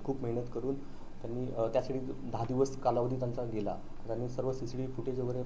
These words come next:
अ, पाहून मग सदर गुन्ह्याचा, अ, गुन्हा उघडकीस आणलेला आहे. हो, सदरचा आरोपी हा रेकॉर्डवरील गुन्हेगार आहे.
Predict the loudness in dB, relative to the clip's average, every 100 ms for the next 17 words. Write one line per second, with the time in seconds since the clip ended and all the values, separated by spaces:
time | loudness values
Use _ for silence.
0 | -2 -2 0 2 4 4 0 -6 -6 -4
1 | 2 2 2 2 4 4 4 2 4 4
2 | 2 -2 0 2 4 2 0 -4 2 4
3 | 6 6 2 0 0 0 0 0 0 -2
4 | -6 -6 -6 -6 -6 -6 -6 -4 -4 -4
5 | -6 -4 6 8 10 8 4 6 6 8
6 | 6 8 4 4 2 2 0 0 0 2
7 | 2 2 -2